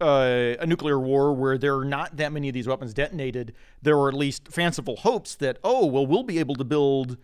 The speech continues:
uh, air to, uh, surface to air missiles that will be able to shoot down the, these bombers. So the S A one defense system that built in the Soviet Union, like, the official order was that we want no American bombers whatsoever to reach Moscow. That was the,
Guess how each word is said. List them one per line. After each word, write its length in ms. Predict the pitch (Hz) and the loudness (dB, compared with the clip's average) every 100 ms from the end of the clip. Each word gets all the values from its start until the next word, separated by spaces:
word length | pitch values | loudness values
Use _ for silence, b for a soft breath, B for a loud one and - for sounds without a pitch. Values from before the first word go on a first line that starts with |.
| b b - | b b -4
uh, 600 | 175 143 131 123 117 117 - 196 | 2 4 4 2 0 -2 -4 0
air 260 | 170 170 | 2 2
to, 600 | 147 143 131 127 123 113 117 - _ b b - - | 2 2 4 2 0 -2 -8 -20 _ b b -18 -6
uh, 360 | 160 135 127 123 | 0 2 2 2
surface 280 | 196 190 - | 4 4 2
to 100 | 175 | -2
air 140 | 143 | 0
missiles 640 | 143 208 160 120 113 113 - b b 127 | 0 0 -2 -6 -6 -12 -20 b b 0
that 160 | 160 | 0
will 120 | 170 | 2
be 80 | 143 | 2
able 100 | 147 | 2
to 80 | 127 | -2
shoot 220 | - 143 | -6 -2
down 200 | 165 202 | 0 2
the, 300 | 156 123 127 | 0 -2 -6
these 160 | 120 113 | -10 -2
bombers. 380 | 127 120 110 120 | 2 2 0 -6
So 80 | |
the 160 | 131 139 | -6 -4
S 160 | 170 170 | -4 -2
A 100 | 139 | -2
one 580 | 135 160 165 180 175 - | 0 -2 -4 -8 -12 -10
defense 320 | 143 139 160 | -6 -2 -2
system 300 | 165 - 170 | -4 -6 -4
that 140 | 139 135 | -2 0
built 160 | 151 | 0
in 20 | 147 | 0
the 80 | |
Soviet 240 | 143 147 139 | 0 0 0
Union, 200 | 147 139 | -2 0
like, 180 | 135 143 | -2 -2
the 100 | 147 | -2
official 340 | 180 170 156 | 0 0 2
order 240 | 175 175 147 | 4 4 4
was 120 | 131 | 0
that 120 | 135 - B 147 | -2 -4 B 0
we 120 | 202 | 0
want 320 | 196 170 156 196 | 2 0 -2 0
no 320 | 165 190 202 | 6 6 8
American 400 | 175 170 160 139 | 6 4 2 0
bombers 340 | 151 156 139 | 0 0 -2
whatsoever 800 | 120 120 170 - 170 151 147 127 | -4 -2 -2 0 2 4 2 0
to 120 | 123 | -4
reach 200 | 135 139 | -4 -4
Moscow. 460 | 131 123 117 120 92 | -4 -6 -6 -12 -12
That 140 | 131 | -2
was 160 | 202 139 | 0 4
the, 300 | 151 143 | 4 4